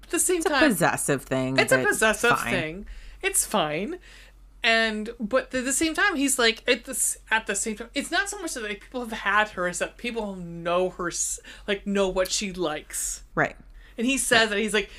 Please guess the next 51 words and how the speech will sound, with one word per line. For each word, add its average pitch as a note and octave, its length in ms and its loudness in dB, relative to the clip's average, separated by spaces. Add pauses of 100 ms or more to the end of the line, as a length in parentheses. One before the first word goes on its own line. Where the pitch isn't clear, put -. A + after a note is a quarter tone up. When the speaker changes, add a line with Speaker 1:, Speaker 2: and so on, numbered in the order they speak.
(180)
Speaker 1:
he, C4+ 340 -10
he, C4 320 -4
they, A#3 420 -2
there's G#3+ 220 2
a G#3 60 -4
number G3+ 280 2
of G3 40 -6
people G3+ 220 -6
who G3+ 180 -2
know F3+ 260 0
her G3 120 0
sexual F#3+ 420 -4
proclivities. F3 760 -4
I'm E3+ 100 -8
like, E3+ 200 -8 (300)
"Okay, F#4+ 360 2 (320)
that's F#4+ 180 2
actually C4+ 260 2
a, F#3+ 120 2 (400)
an G#3+ 200 0
interesting D#4+ 500 -4
way D#4+ 140 0
to, E4+ 80 -4 (380)
to D#4 100 0
put - 240 -6
that." - 200 0 (420)
But G#3 240 4
Speaker 2:
It's F#3+ 140 2
a G#3 60 6
less G3+ 420 6
Neanderthal D3+ 640 2
way A2+ 140 -2
of - 120 -10
putting A2 240 -4
it, - 180 -8
for - 100 -4
Speaker 1:
It C4 120 4
Speaker 2:
sure. C4 140 4
Speaker 1:
is, D#3 240 -4 (340)
but B3+ 200 4
it C4 180 -2
is G3 220 2
vanilla A3 640 2
as G#3 280 4
shit A3+ 440 0
when G3 180 -4
they F#3+ 120 2
finally F#3 420 2
fucking F3+ 420 0
do D3+ 220 0
it. - 180 -4